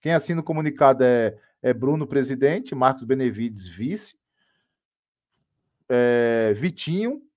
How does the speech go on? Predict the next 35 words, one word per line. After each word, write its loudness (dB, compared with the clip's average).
que -4
me, -8
me, -8
me -6
fugiu -2
o 0
nome -2
agora 0
completo, -2
o -12
presidente -4
do -14
conselho, -4
e -4
o -2
presidente -4
da 0
Patrimonial, 2
Adriano 2
Lucena. -10
Então, -2
compromisso 2
assumido 0
de -6
fato, 2
apesar 2
de -2
já 4
ter -2
falado 4
aqui -2
no -4
Beberibe 0
também, -2
mas 6